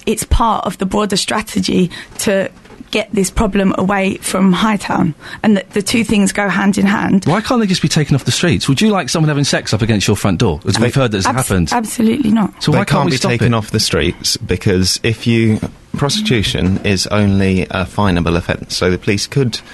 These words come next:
Speaker 3: take them and fine them, but
Speaker 2: Right.
Speaker 3: it only exacerbates the problem because it means that they need money to pay their fines and
Speaker 2: So
Speaker 3: what
Speaker 2: we
Speaker 3: are they
Speaker 2: shouldn't,
Speaker 3: gonna
Speaker 2: you're
Speaker 3: do to
Speaker 2: saying we
Speaker 3: try and
Speaker 2: shouldn't, we shouldn't fine prostitutes for
Speaker 3: Well,
Speaker 2: having sex up against doors?
Speaker 3: it's not a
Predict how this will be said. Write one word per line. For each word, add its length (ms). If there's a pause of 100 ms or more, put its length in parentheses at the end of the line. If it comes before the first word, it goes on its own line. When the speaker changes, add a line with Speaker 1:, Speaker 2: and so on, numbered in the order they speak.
(160)
Speaker 3:
take 280
them 320
and 260
fine 320
them, 280
but 100
Speaker 2:
Right. 80
Speaker 3:
it 40
only 260
exacerbates 580
the 60
problem 520 (340)
because 420
it 120
means 240
that 80
they 340 (120)
need 420
money 440
to 360
pay 240
their 140
fines 500
and 380
Speaker 2:
So 120
Speaker 3:
what 80
Speaker 2:
we 40
Speaker 3:
are 40
they 60
Speaker 2:
shouldn't, 160
Speaker 3:
gonna 40
Speaker 2:
you're 60
Speaker 3:
do 100
to 60
Speaker 2:
saying 120
we 60
Speaker 3:
try 100
and 80
Speaker 2:
shouldn't, 260
we 100
shouldn't 300
fine 300
prostitutes 840
for 120
Speaker 3:
Well, 60
Speaker 2:
having 160
sex 260
up 60
against 260
doors? 260
Speaker 3:
it's 220
not 240
a 160